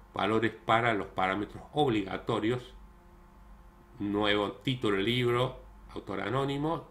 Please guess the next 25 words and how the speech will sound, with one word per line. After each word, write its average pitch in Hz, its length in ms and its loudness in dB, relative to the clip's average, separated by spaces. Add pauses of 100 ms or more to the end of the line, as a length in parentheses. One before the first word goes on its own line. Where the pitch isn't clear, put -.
vamos 98 260 -6
a 92 60 -6
ver 98 180 -2
que 92 120 -4
nos 90 200 -8
retorna 101 600 -2 (1000)
un 147 180 4
uno 110 340 4 (720)
y - 80 -8
se - 180 -8
agrega 95 480 -2
la 98 100 -4
fila. 101 380 -4 (1300)
Se 98 80 -10
agregó 90 340 -4
la 98 120 -2
fila, 143 440 -2 (100)
el - 100 -16
gato - 280 -8
con 123 140 -2
botas, 151 460 -2 (240)
anónimo, 113 640 0 (840)
nos 92 180 -6
devuelve 101 460 0
el 104 80 -2